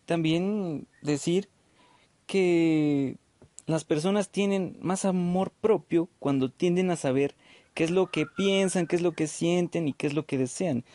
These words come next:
Entonces, ¿qué quiere decir esto? Que tienes que tener ya establecido tú mismo qué, qué deseas en la vida, qué es lo que quieres llegar a ser, cómo lo quieres lograr.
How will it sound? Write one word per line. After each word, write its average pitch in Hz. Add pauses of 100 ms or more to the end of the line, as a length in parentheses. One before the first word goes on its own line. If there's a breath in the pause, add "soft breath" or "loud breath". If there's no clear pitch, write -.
(200 soft breath)
Entonces, 151 (520)
¿qué 147
quiere 170
decir 165
esto? 196 (800)
Que 165 (140)
tienes 226
que 233
tener 214
ya 190
establecido 180 (180)
tú 247
mismo 180 (1040)
qué, 254 (100)
qué 294
deseas 277
en 131
la 107
vida, 92 (840)
qué 214
es 262
lo 247
que 160 (260)
quieres 247
llegar 156
a 131
ser, - (960)
cómo 269
lo 190
quieres 247
lograr. 151